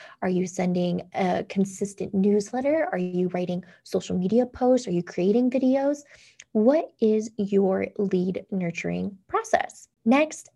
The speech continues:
it's time for your sales conversion. Obviously, we're not gonna be doing all this marketing and never asking for the sale because that is one hundred percent the way that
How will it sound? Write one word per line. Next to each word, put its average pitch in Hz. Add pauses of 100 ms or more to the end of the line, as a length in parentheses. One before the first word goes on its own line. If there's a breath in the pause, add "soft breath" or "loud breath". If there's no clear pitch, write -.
it's 202
time 208
for 208
your 196
sales 185
conversion. 180
Obviously, 294 (280 loud breath)
we're 190
not 196
gonna 339
be 381
doing 381
all 370
this 415
marketing 277 (220 loud breath)
and 277
never 220
asking 196
for 196
the 185
sale -
because 208
that 320
is 403
one 285
hundred 233
percent 220
the 214
way 196
that 185